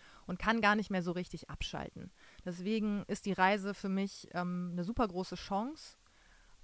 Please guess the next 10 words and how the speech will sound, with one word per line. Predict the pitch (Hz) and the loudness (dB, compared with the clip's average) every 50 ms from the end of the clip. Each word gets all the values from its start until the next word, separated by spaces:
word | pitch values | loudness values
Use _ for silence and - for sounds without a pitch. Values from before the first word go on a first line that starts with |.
| - - - - - - - - | -20 -20 -20 -20 -20 -20 -10 0
auch | - 196 196 208 202 - | 2 4 6 6 4 2
vielleicht, | - 220 202 202 190 190 190 190 196 202 - - - - - - - - - - - - - - - - - - - - - - _ _ - | 0 -2 0 2 2 4 4 2 0 -2 -4 -10 -16 -18 -20 -20 -20 -20 -20 -20 -20 -20 -20 -20 -20 -20 -20 -20 -20 -20 -20 -20 _ _ -2
ja, | 214 233 262 240 190 | 2 4 4 4 4
so | - 208 | 2 -2
eine, | 196 196 190 190 190 190 180 | -2 -2 -2 -2 -2 -2 -4
so | 175 190 | -4 -4
eine | 196 190 190 185 185 180 180 180 180 175 175 175 175 - - | -4 -2 -2 -2 -2 -2 -2 -2 -2 -4 -4 -6 -8 -6 -2
Neugierde | 190 196 208 220 240 262 226 - 214 226 214 196 185 | 0 2 4 4 4 2 0 0 0 0 2 2 0
und | 185 175 - - | 0 -2 0 2
Offenheit | - 233 - - 240 220 208 185 175 180 180 180 180 185 185 - - - | 2 2 2 2 0 -2 -2 0 0 0 0 0 0 -2 -4 -6 -12 -18